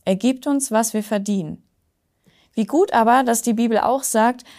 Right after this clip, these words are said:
dass er ein Gott der Liebe ist und gerne möchte, dass uns vergeben werden kann.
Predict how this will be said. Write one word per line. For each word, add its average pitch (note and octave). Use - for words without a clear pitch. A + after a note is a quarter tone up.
dass A3+
er A3+
ein G#3
Gott A3+
der A#3+
Liebe A#3
ist E3+
und F#3+
gerne G#3
möchte, A#3+
dass G#3
uns A#3
vergeben A3
werden E3
kann. E3+